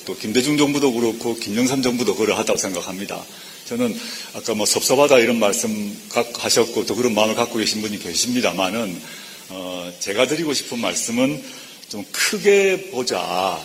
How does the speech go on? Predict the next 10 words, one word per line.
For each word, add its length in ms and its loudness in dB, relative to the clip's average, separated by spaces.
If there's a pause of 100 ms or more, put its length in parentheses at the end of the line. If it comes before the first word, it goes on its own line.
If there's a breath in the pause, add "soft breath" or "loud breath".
전체적으로 640 2
보고 840 0
멀리 520 0
보자, 640 -2 (440 loud breath)
그렇게, 520 0
그런 340 0
관점에서 880 2 (220)
문재인 240 -2
대통령님 840 -4
개인과 800 -2